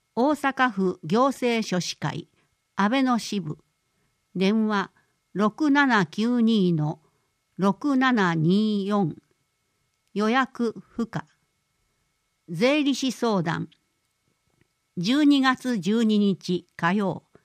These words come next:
当日一階窓口で受付。十三時から十五時三十分。近畿税理士会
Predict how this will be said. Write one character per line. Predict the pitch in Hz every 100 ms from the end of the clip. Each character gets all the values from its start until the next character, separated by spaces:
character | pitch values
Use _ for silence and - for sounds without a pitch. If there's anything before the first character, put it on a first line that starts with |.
| _ _ _ _
当 | 247 285
日 | 262 254 - 220 - -
一 | 196
階 | - - 262 247
窓 | 226 208 233
口 | 202 202 156
で | 160 156 -
受 | 151 185
付。 | 165 - 160 - _ _ _ _ _ _ _ -
十 | 190 285
三 | 277 285 247
時 | 190 196
か | 165
ら | 156 147 - -
十 | 185 294 240
五 | 190
時 | 165 160
三 | 165 180 202
十 | 175 175 -
分。 | - 156 - _ _ _ _ _ _ _ _ _ _ _
近 | - 294 262
畿 | - 190 156
税 | 208 240
理 | 233
士 | 220 -
会 | - 165 156 151